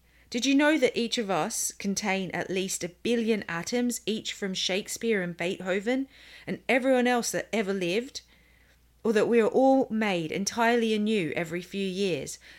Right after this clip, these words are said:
so that physically each of us is an entirely different collection of matter to the us that existed ten years ago? All of this is incredible, and you don't need some new age dream catcher Paulo Coelho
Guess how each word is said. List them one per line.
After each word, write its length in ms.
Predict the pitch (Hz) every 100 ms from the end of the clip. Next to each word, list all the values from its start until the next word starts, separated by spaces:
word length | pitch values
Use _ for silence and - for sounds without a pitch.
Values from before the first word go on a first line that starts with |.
| -
so 160 | 190
that 220 | 175 - -
physically 600 | 262 269 220 - 165 160
each 220 | - 208 -
of 120 | 170
us 200 | 170 -
is 100 | 170
an 100 | 180
entirely 580 | 190 202 214 240 254 220
different 400 | - 208 202 -
collection 500 | 196 180 - - 180
of 120 | 170
matter 540 | 196 196 - 135 143 - _ - - _ _ _ -
to 100 | 190
the 180 | 170 -
us 300 | 196 160 -
that 180 | -
existed 500 | - - 170 - 170
ten 240 | - 180 165
years 260 | 170 160
ago? 360 | 165 143 - - - _ _ _ _ _ _
All 160 | 254 302
of 120 | 262
this 180 | 240 247
is 100 | 233
incredible, 840 | 226 226 247 254 254 214 175 139 - - -
and 160 | - 196
you 60 | 202
don't 260 | 233 277 233
need 180 | 233 -
some 200 | 202 190
new 240 | 220 226
age 320 | 190 185 -
dream 360 | - 196 220 214
catcher 460 | 202 202 - - 175
Paulo 500 | - 214 202 196 190
Coelho 800 | - 220 196 196 175 165 170